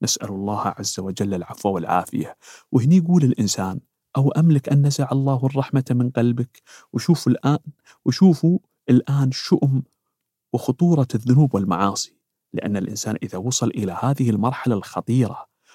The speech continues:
ويالس يكمل في هذا الدرب، لا شك ولا ريب أن هذا أمر خطير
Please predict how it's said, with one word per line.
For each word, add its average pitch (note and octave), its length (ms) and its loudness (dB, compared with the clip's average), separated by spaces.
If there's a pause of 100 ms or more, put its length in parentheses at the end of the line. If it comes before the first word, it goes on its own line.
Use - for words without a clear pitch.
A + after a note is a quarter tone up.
(100)
ويالس C#3 440 2
يكمل F3 440 0
في D3+ 180 -4
هذا D3+ 220 -2
الدرب، D3 340 2 (540)
لا G#2+ 100 -8
شك - 280 -10
ولا F2+ 180 -2
ريب F2+ 260 -8
أن G2 120 0
هذا G2 360 -8
أمر G2 160 -6
خطير G#2+ 720 -4